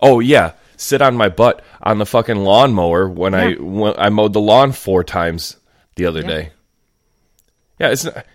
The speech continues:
Speaker 1: yeah, in the ninety-five degree heat, sweating my ass
Speaker 2: Oh
Speaker 1: off
Speaker 2: my
Speaker 1: all day
Speaker 2: God.
Speaker 1: long.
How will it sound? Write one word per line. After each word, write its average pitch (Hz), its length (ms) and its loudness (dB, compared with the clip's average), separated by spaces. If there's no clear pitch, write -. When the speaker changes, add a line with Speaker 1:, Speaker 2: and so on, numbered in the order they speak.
Speaker 1:
yeah, 175 280 2
in 147 240 2
the 143 120 0
ninety-five 139 880 0
degree 131 380 -4
heat, 156 500 -8
sweating - 420 -2
my 123 160 2
ass 120 340 2
Speaker 2:
Oh 87 60 0
Speaker 1:
off 87 140 -2
Speaker 2:
my 104 80 -12
Speaker 1:
all 110 180 4
day 101 140 0
Speaker 2:
God. 98 100 -2
Speaker 1:
long. 113 540 -2